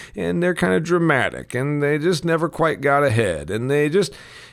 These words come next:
and eventually you realize they are just bleeding you dry of your emotion, of your, of your happiness,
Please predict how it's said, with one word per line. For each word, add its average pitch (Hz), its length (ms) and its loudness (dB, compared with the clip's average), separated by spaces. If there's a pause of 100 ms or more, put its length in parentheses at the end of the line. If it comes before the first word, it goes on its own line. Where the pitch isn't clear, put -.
and 117 180 -2
eventually 127 520 0
you 110 100 2
realize 107 540 2
they 151 180 0
are 110 160 2
just 90 400 -4
bleeding 131 480 0
you 107 240 2
dry 98 520 0
of 90 280 -4
your 95 260 -2
emotion, 113 920 0 (320)
of 92 220 -4
your, 85 260 -4 (320)
of 85 180 -8
your 78 220 -6
happiness, 190 840 2